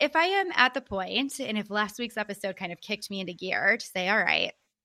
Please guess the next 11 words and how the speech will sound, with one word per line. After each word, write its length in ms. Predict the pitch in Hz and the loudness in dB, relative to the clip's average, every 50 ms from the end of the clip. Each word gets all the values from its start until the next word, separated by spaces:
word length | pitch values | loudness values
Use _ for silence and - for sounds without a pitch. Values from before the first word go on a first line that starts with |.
| _ _ _ - | _ _ _ 2
I'm 180 | 208 233 247 | 4 4 4
going 220 | 247 262 254 247 247 | 2 2 2 2 2
to 80 | 254 | 0
start 300 | 247 247 240 220 220 - | 0 2 4 4 4 4
investing 580 | 208 208 196 202 196 175 - - 208 196 190 190 | 2 -2 -2 -2 -2 -2 -2 -4 -4 -4 -4 -4
in 220 | - 208 208 208 190 | -4 -4 -4 -4 -4
marketing 600 | 170 - - - - - - - 190 214 233 226 - - - - - _ - | -4 -6 -8 -4 -2 0 0 0 -2 -6 -8 -12 -16 -20 -20 -20 -12 _ -6
and 80 | 214 | -2
in 180 | - - 226 226 | 0 0 0 2
my 140 | 214 202 185 | 0 -2 -2
business," 480 | - 151 - - - - - - 202 | -4 -8 -8 -6 -4 -2 -2 -2 -4